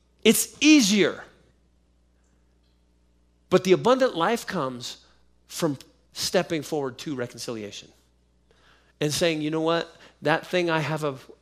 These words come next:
against that person, it's gonna be hard to have that discussion, but there's so much life on the other side of it. I need to have that conversation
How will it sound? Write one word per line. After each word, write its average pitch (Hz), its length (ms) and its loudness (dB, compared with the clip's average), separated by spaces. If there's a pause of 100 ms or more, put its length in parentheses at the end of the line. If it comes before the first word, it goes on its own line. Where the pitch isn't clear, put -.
against 147 320 -4
that 147 220 -2
person, 160 420 -10 (680)
it's 156 140 -4
gonna 185 180 0
be 156 160 -2
hard 156 340 -6
to 165 40 -4
have 143 160 -4
that 151 180 -4
discussion, 151 480 -10 (320)
but 147 240 -2
there's 135 200 -6
so 165 160 -4
much 156 240 -6
life 139 260 -2
on 135 120 -4
the 123 180 -6
other 143 220 -4
side 139 280 -6
of 143 140 -6
it. 160 180 -8 (760)
I 139 120 0
need 143 240 -2
to 131 80 -2
have 139 280 -6
that 139 160 -6
conversation 120 560 -10